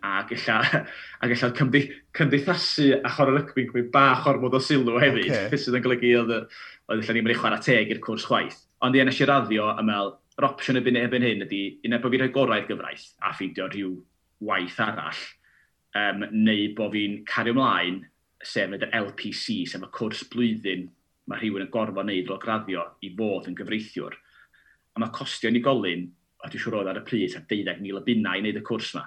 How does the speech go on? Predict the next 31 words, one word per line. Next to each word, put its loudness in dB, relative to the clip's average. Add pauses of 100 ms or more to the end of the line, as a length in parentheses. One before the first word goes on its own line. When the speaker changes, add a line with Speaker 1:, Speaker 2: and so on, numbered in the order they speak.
(140)
Speaker 1:
Felly, 4 (160)
oedd 4
o'n 4
fuddsoddiad 4
mowr 4 (320)
i 4 (320)
rywun 2
oedd -4
ddim 2
yn -4
siŵr 2
iawn 2
os -10
nhw -6
eisiau -4
fod -6
yn -6
gyfreithiwr. -4
Speaker 2:
Ie, -20
ie, -12
Speaker 1:
Yym, -4
Speaker 2:
ie, -16
Speaker 1:
felly, -10
Speaker 2:
ie. -4
Speaker 1:
eisiau -2
benderfynu, -2
"Dwi 2
ddim 6
am 4
wneud 2
hwnna." -6